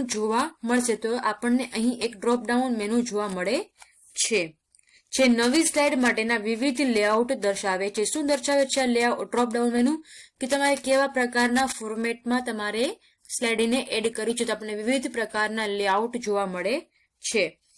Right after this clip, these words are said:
ને લાસ્ટમાં ડાયાગ્રામમાં શું કીધું છે કે અહીં ક્લિક કરો. એટલે કેવા પ્રકારની સ્લાઇડ આપણને ક્લિક કરવાનું કહે છે કે તો કે ટુ કન્ટેન્ટ વાળી સ્લાઇડને આપણને એડ કરવાનું કહે છે. તો આપણે આના પર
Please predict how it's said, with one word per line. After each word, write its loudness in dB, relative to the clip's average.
ને -6
લાસ્ટમાં 0
ડાયાગ્રામમાં 2
શું -4
કીધું -2
છે -4
કે -6
અહીં 0
ક્લિક -2
કરો. -2
એટલે -4
કેવા 2
પ્રકારની 0
સ્લાઇડ 2
આપણને -2
ક્લિક -2
કરવાનું 0
કહે 0
છે 0
કે -8
તો 0
કે 2
ટુ 0
કન્ટેન્ટ 2
વાળી 2
સ્લાઇડને 0
આપણને -4
એડ 2
કરવાનું -2
કહે -2
છે. -4
તો -2
આપણે -6
આના -2
પર -2